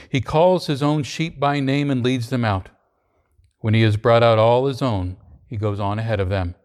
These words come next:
and his sheep follow him because they know his voice. But they will never follow a stranger. In fact, they will run away from him because they do not recognize a stranger's voice.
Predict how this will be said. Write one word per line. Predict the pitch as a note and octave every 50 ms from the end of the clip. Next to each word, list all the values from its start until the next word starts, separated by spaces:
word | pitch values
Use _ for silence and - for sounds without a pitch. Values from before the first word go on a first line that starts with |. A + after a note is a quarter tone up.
| _ _ _ _ _ _ _ _ _ _ -
and | A2 G2+
his | G2 F#2
sheep | - - - D3 B2 G#2 G2+ - -
follow | - - - C#3 C#3 B2 G2+ F#2
him | G2 G2 F2+ F#2
because | F#2+ G#2+ - - A2+ G#2 -
they | A2 G#2+
know | A2 A#2 C3+ A#2 G2 F#2 G2 G#2+
his | A2 A#2+ A#2 A2
voice. | - - D#2 D#2 C#2 - - - - - - _ _ _ _ _ _ _ _ _ _ _ _ _ _ _ _ - - - - - - _ _ -
But | - A2
they | D3 C#3
will | A#2+ B2
never | A#2+ B2 B2 A2 G#2+
follow | G2+ - B2 A#2 G#2+ G#2 G#2
a | G2+
stranger. | - - - B2 C3 C3+ A#2 G#2+ A2+ A2
In | A2
fact, | G#2 - B2+ A#2 A2 - - - - - _ _
they | - C3+
will | C3 B2+ B2 A#2+
run | A#2 A#2 A2+
away | A2 G#2 A#2+ C3 C3+
from | - - B2+ A#2+
him | A#2+ A#2+ A2+
because | A2 A#2 A2 - A#2+ A2+ G#2+ G#2
they | A#2+ A2
do | G#2+ A2+
not | A2 A#2 C3 C#3 C#3
recognize | D3 C3+ B2+ - C#3 B2+ C3 B2 A2 A2 A2 A2+ G#2+ -
a | A#2+
stranger's | - - - - G#2+ G#2+ G#2+ G2+ A2 G#2+ G#2 G#2
voice. | - - F#2+ F#2+ F#2+ F#2+ - - - -